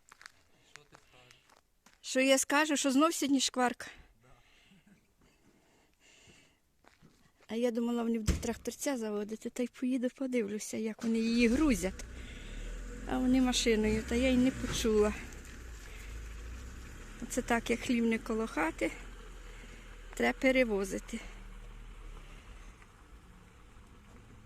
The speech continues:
А, холодно, мороз. Отакий зранку іній. Така красота.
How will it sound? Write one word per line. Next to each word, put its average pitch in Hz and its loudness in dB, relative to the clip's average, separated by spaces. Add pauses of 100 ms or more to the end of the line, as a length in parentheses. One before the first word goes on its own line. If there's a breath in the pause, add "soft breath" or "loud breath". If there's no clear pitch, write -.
(320)
А, 233 0
холодно, 247 6
мороз. 247 6 (4000 loud breath)
Отакий 233 -6
зранку 220 -4
іній. 247 0 (2000 soft breath)
Така - -8
красота. 254 -6